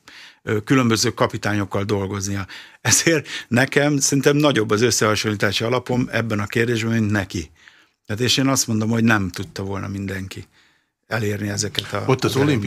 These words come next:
Speaker 2: olimpiai győzelemnél megengedhettétek magatoknak azt a luxust, ráadásul erre valószínűleg engedélyetek is volt,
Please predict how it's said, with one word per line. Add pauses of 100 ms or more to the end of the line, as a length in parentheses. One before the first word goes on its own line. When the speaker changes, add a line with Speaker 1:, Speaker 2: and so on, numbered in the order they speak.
(100)
Speaker 2:
olimpiai
győzelemnél
megengedhettétek
magatoknak
azt
a
luxust,
ráadásul
erre
valószínűleg
engedélyetek
is
volt,